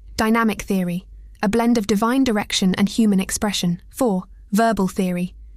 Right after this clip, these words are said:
Every word in the Scripture is divinely intended. Five, dictation theory. God dictated the entire Bible. In addition, Erickson stresses the importance of two methods to understand inspiration, examining biblical statements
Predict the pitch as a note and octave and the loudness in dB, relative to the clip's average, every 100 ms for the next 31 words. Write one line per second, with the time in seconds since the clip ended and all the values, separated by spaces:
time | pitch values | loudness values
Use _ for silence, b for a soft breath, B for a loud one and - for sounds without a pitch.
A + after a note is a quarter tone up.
0 | - - A#3+ A#3 C4+ A3+ G3+ G3 G3 G3 | -16 -4 -2 0 0 2 2 2 2 2
1 | - A3 - F#3 G3+ F#3+ G#3+ G3+ G3+ G3+ | 0 -6 -4 -2 -2 0 0 0 2 2
2 | F#3+ F#3+ G3 F#3+ F#3 - - - - - | 2 0 0 -2 -2 -10 -18 -20 -18 -18
3 | - A#3+ G#3 G3+ - - - - - - | -4 -2 0 -2 -6 -14 -18 -18 -18 -6
4 | A3+ - B3+ B3+ - G#3 G3 F#3+ G3 - | -4 -2 0 2 2 2 0 -2 -4 -8
5 | B B B B A#3+ B3 A3+ B3+ - G#3+ | B B B B 0 0 0 -4 -2 -2
6 | G3+ G3 G3+ G3 G3+ A3 A3 G#3+ G#3+ G#3 | 0 0 2 2 2 0 0 0 -2 -2
7 | G3 - - - - - A#3 A#3+ C4+ C4+ | -4 -6 -18 -20 -20 -2 2 4 2 0
8 | G#3 G#3+ B B B B A3 A#3 - A#3 | 2 0 B B B B -2 0 2 2
9 | - A3 - G#3+ G#3+ G#3+ G#3 A3 - G3 | 2 -2 -2 0 2 0 2 0 2 0
10 | G3+ - - B3 A#3 G3+ - G3 - - | 0 -4 0 4 4 2 -2 -4 -4 -10
11 | B B - G#3+ G#3+ - G#3 G3 G3 G3+ | B B 2 4 2 2 0 0 2 2
12 | - G3+ G3 - F#3+ F#3+ - - - - | 0 -2 -2 -2 -2 -4 -6 -18 -14 0
13 | A3 A3 A3+ A#3+ C4 A#3 G#3+ G#3+ A3 - | 2 4 4 4 4 2 2 0 -2 0
14 | G3+ G3+ G3+ - | 0 2 0 0